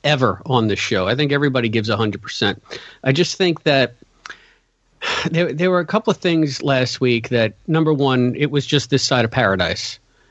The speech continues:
Re-, revamped for Discovery. A-, and that's fine, but we've seen that story done a couple of different ways, a couple of different times on Star Trek, and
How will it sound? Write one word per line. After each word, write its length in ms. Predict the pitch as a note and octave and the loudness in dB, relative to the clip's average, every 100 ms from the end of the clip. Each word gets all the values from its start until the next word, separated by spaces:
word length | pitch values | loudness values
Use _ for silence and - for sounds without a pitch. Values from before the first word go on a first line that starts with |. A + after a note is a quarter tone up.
| - - - - - C#3 | -4 -4 -4 -10 -6 -2
Re-, 260 | D3 D3 | 2 0
revamped 800 | C#3+ D3+ C3+ C3+ A#2 A2 - - - | 0 0 0 0 0 -2 -6 -16 -12
for 180 | - B2 | -2 0
Discovery. 640 | A2 - B2 F#2+ F#2 F#2+ - | 0 -2 0 0 -2 -8 -4
A-, 160 | A3+ A3+ A3 | -2 -2 -2
and 140 | A#3 | 0
that's 180 | A#3 - | 0 -2
fine, 240 | - - | -2 0
but 120 | C#3 D#3+ | 2 0
we've 160 | E3 | -2
seen 160 | - F3+ | 0 0
that 160 | F3 | 0
story 260 | - E3 D3+ | -2 0 0
done 300 | C3 C3+ C3+ | 2 0 0
a 100 | C#3 | -2
couple 300 | - D3 D3+ | -2 -2 0
of 80 | C3 | 0
different 300 | C3 C3 - | 0 -2 -2
ways, 400 | C3 A#2 A2+ A2+ | 0 2 0 0
a 40 | |
couple 220 | A2+ A#2 A#2 | -2 -4 -4
of 80 | |
different 320 | A2+ G#2+ A2 - | -4 -4 -4 0
times 300 | A2+ A2 G#2+ | 2 2 0
on 120 | G#2 | -4
Star 280 | - C#3+ C#3 | 0 0 2
Trek, 280 | C3 A2 | 2 2
and 120 | - | 0